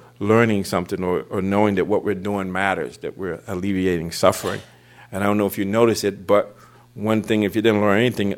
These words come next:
about the last election, is that there's a lot of people who feel disenfranchised. And so how are we gonna deal with them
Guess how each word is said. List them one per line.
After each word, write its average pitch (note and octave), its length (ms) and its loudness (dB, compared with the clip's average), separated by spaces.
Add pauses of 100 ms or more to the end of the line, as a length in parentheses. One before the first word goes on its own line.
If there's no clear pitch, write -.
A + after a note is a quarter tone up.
about F#2+ 340 0
the G2 80 0
last G2+ 340 4
election, G#2+ 500 4
is F#2 160 -4
that F#2+ 160 -6
there's G2+ 160 -2
a F#2 60 0
lot G#2+ 300 4
of G2 100 -4
people A2+ 420 -2 (340)
who G2+ 200 -2
feel A2+ 680 6
disenfranchised. G#2 1160 -2 (1080)
And F#2+ 240 -6
so G2+ 140 2
how B2 240 8
are C3 80 10
we A#2+ 160 4
gonna G#2+ 260 4
deal A2+ 320 8
with F#2 200 2
them F#2 340 -2